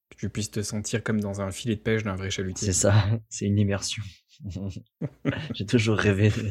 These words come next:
Speaker 1: C'est, euh, le Barési Thalassa. C'est très connu
Speaker 2: <laughs>
Speaker 1: comme, euh, collection.
Speaker 2: Et, et avec ça, c'est pas fait pour les thons. Par rapport à, aux poissons.
Speaker 1: Ah. Je l'avais pas, alors.
Speaker 2: Ouais, c'est subtil.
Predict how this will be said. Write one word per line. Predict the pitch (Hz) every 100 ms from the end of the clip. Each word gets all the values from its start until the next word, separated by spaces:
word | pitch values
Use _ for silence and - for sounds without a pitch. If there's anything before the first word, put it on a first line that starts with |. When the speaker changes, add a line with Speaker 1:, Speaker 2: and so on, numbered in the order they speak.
| - - -
Speaker 1:
C'est, | - 104
euh, | 101 98 95 98 98
le | 104
Barési | 117 123 120 123
Thalassa. | 127 120 127 127 _
C'est | _
très | 120
connu | 110 107 107
Speaker 2:
<laughs> |
Speaker 1:
comme, | 101 98
euh, | 101
collection. | 107 101 - - - 113 - 110 101 - - _
Speaker 2:
Et, | 117 120 120 -
et | 104 107 - -
avec | 98 107
ça, | - 139 131
c'est | 113 107
pas | -
fait | 107 113
pour | 104
les | 110 127 -
thons. | 180 190 - - - - _ _ _ _ _ - - _ _ - - - - _ _
Par | -
rapport | 90 - 107 -
à, | 101 - _ _ _ - - _ _ _ _ _
aux | -
poissons. | - 101 110 110 _ _ _ _ _ _ _ _ _ _ _ _ _ _ _ _ _ -
Speaker 1:
Ah. | 120 - _ _ _ _ _ _ _
Je | 131
l'avais | 104 104
pas, | - 90
alors. | 95
Speaker 2:
Ouais, | 101 107 98 85
c'est | 101
subtil. | 92 95 - 95